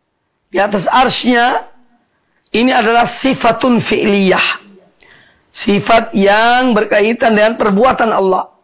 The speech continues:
Nah, sifat yang berkaitan dengan perbuatan Allah itu artinya sifat yang tergantung pada kehendak Allah.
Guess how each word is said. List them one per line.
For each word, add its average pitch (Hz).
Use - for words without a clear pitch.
Nah, 175
sifat 262
yang 262
berkaitan 262
dengan 254
perbuatan 240
Allah 214
itu 302
artinya 190
sifat 240
yang 247
tergantung 254
pada 254
kehendak 262
Allah. -